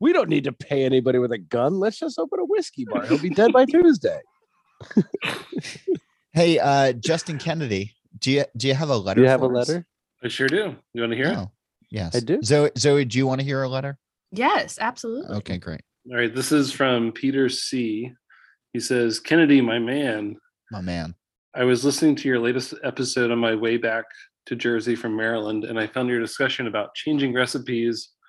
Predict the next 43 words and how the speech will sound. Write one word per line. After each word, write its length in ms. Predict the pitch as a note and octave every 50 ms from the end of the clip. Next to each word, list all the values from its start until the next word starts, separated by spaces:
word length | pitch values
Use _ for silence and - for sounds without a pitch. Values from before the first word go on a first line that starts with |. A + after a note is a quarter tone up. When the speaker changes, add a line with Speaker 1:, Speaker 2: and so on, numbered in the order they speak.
| _ _ _ _ _ _ _ _ _ _
Speaker 3:
but 120 | A#2+ A#2+
not 260 | A#2+ A#2+ B2 A#2+ A#2+
the 80 | - A#2+
name 220 | A#2 A#2+ A#2+ A2+
of 60 | G#2+ G#2+
the 60 | G#2+
beer, 200 | C3 D3 D#3 C#3+
particularly 600 | - - - C3 A#2 - - B2 A2+ A2+ A2+ G#2+ -
interesting." 480 | A#2 A2+ - A2+ - - - - -
This 100 | A#2 A#2+
is 60 | B2+ C3
when 80 | C3+
we 60 | C3
were 60 | B2 A2+
talking 200 | C3+ B2 A#2 A2+
about 180 | G#2+ - -
Folks 260 | - B2+ B2+ B2 - -
beer, 540 | - A#2+ A2 A2+ A2 A2 G#2+ G#2+ G#2+ - - _
um, 440 | C3 A2+ A2 A2 G#2+ G#2 G#2 G2+ - _ _ - - - - _ _ _
changing 420 | - C3+ C3 B2 A2 A#2+ A#2 A2+
Morning 360 | A2 A#2 A#2+ A#2 A2+ G#2+ G#2 G2+
Dew 340 | G#2+ A2+ A2 A2 G#2+ G#2+ G2+
from 680 | - - A2 G#2 G#2 G2+ G2+ G#2 G2+ G#2 G2+ G#2 - _ _ _ _ _ _ _ _ _ _ _ _ _ _ _
kind 200 | - - B2+ A#2
of 80 | A2+ G#2+
a 380 | A2 G#2+ G#2 G#2 G#2 G#2 G2+ G#2 _ _ _
standard 400 | - - C3+ B2+ A2+ A2 A2 -
pale 200 | A#2+ A#2 A2 A2
ale 200 | G#2+ G#2 G#2 G2+
to, 180 | - - G#2+
like, 140 | G2 G2+ G2+
a 80 | G#2 G2+
hazy. 440 | G#2+ G#2 G#2 G2+ F#2+ G#2+ A2 G#2+ G#2 _ _ _ _ _ _ _ _ _ -
Speaker 2:
Who'd 160 | B2+ C#3 C#3+
we 100 | D3+ D#3+ C#3+
have 140 | C3+ C3
on 120 | C3 C3 B2
the 80 | G#2+
show 200 | G2+ - - B2 B2
that 140 | G#2+ G2+ -
talked 260 | - G#2+ E2 - -
about 200 | - - C#2 -
that? 160 | - - F2+